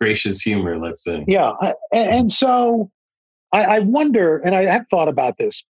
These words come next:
Speaker 2: in, in the,
Speaker 1: Mm-hmm.
Speaker 2: the last, s-, since having written the book and it, with everything that's going on,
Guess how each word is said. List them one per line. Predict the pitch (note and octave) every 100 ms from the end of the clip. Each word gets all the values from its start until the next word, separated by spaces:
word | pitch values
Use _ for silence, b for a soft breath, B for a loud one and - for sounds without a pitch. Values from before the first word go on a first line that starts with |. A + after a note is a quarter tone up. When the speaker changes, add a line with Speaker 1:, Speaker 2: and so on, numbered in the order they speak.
| -
Speaker 2:
in, | D#3 A2
in | D3
the, |
Speaker 1:
Mm-hmm. | C#3+ - C#3
Speaker 2:
the |
last, | A#2 D#3 D3+ - _ B B -
s-, | - E3
since | E3
having | - D3+ D3+ C#3
written | F3 D#3+
the | C#3
book | A#2+ G#2+ A#2 - _ _ _ -
and | D#3
it, | D#3+
with | E3
everything | F3+ F3 D#3 D3+
that's | C3
going | - D3 C#3+
on, | D#3 A3+ E3 C3